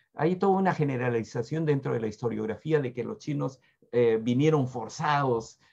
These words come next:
em, como mano de obra esclava. Y en realidad eso proviene desde Watt Stewart. Watt Stewart era un, eh, investigador norteamericano que tenía todo, este, digamos, eh, el punto de vista un poco subjetivo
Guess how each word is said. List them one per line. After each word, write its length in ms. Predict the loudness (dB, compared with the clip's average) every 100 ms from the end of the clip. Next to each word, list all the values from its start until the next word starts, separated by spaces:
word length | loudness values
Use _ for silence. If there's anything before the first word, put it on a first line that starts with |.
| _
em, 880 | -4 -2 0 0 -2 -2 -4 -6 -6
como 220 | -4 -2
mano 240 | 0 2 2
de 100 | 0
obra 220 | 0 -2
esclava. 540 | -6 -8 -8 -8 -10 -14
Y 160 | -6 -4
en 100 | -2
realidad 480 | -2 0 0 0 -4 -14 _ -2
eso 320 | -2 0 -2
proviene 480 | -2 0 0 2 0
desde 260 | 0 -2
Watt 320 | -2 -2 0
Stewart. 640 | -2 -4 -4 -2 -2 -4 -6
Watt 240 | -6 -4
Stewart 460 | -6 -6 -4 0 0
era 140 | 0
un, 260 | -2 -4 -6
eh, 280 | -4 -2 -2 -2
investigador 640 | -4 -6 -4 -2 2 2
norteamericano 920 | 2 -2 -2 -2 -2 -2 -2 -2 -6 -10 _ -6
que 100 | -2
tenía 460 | 0 0 0 -2
todo, 600 | -2 0 0 0 -2 -2 -4
este, 960 | -2 0 -2 -4 -4 -2 -2 -2 -2
digamos, 500 | -2 -2 -2 -4 -6 -4
eh, 20 | -2 -4 -6 _ _
el 200 | -6 -6
punto 280 | -2 0 2
de 100 | 2
vista 280 | 2 -2 -4
un 100 | -6
poco 240 | -8 -8
subjetivo 1000 | -8 -8 -6 -6 -6 -6 -4 0 0 -2